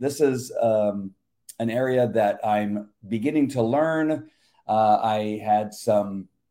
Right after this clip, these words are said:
inquiries about what I might have as far as an interest in being on the city council.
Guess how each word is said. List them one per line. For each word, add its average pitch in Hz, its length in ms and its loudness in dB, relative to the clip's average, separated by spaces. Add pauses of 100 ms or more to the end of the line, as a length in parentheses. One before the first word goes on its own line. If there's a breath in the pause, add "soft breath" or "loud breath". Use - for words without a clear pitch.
(120)
inquiries 147 720 2
about 98 520 0
what 104 280 -6
I 117 140 2
might 135 320 0 (100)
have 120 360 2
as 101 120 -4
far 104 200 0
as 95 80 -6
an 98 80 -8
interest 120 440 -4
in 107 140 -6
being 110 260 -2
on 107 120 -2
the 101 40 -6
city 107 320 -8
council. 104 680 -6